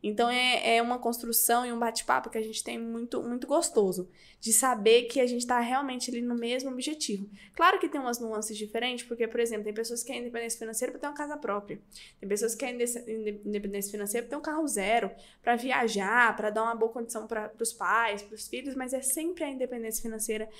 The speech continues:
E tá tudo bem você querer sua independência financeira. O dinheiro não é ruim. Tem pessoas que têm a percepção, "Ai, o dinheiro é ruim, eu não quero ganhar tanto, eu não quero crescer tão rápido."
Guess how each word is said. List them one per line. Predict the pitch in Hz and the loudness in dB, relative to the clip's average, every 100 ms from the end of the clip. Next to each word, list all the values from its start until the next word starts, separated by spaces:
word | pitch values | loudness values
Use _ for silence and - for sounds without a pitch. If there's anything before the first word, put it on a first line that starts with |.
| - | 0
E | 349 | 4
tá | 349 339 | 4 2
tudo | 294 349 | 2 4
bem | 277 285 311 | 4 4 2
você | 269 254 | 0 0
querer | 240 233 | 0 0
sua | 220 | 0
independência | 202 214 202 196 - | -2 -4 -2 -2 0
financeira. | 196 190 196 180 180 - - | -2 0 -2 -2 -6 -12 -6
O | 240 | -2
dinheiro | 240 269 285 285 | 0 2 2 2
não | 285 | 4
é | 277 311 | 4 4
ruim. | 277 214 175 - _ _ _ _ _ _ - | 0 -2 -4 -12 _ _ _ _ _ _ -4
Tem | - 226 | 0 4
pessoas | 247 240 - | 6 4 4
que | |
têm | 254 | 2
a | 254 | 4
percepção, | 269 254 - 247 247 - - - | 4 2 2 0 -2 -14 -12 0
"Ai, | 247 | 2
o | 240 | 4
dinheiro | 220 226 | 2 2
é | 240 | 2
ruim, | 254 254 220 254 | 2 2 2 2
eu | 233 | 2
não | |
quero | 233 254 | 4 2
ganhar | 247 254 277 - | 2 -2 -6 -4
tanto, | 214 240 262 | -2 2 4
eu | 247 | 4
não | |
quero | 240 240 | 4 0
crescer | 262 254 254 | 0 0 -2
tão | 285 | -4
rápido." | 277 240 269 - | -4 -2 -2 -4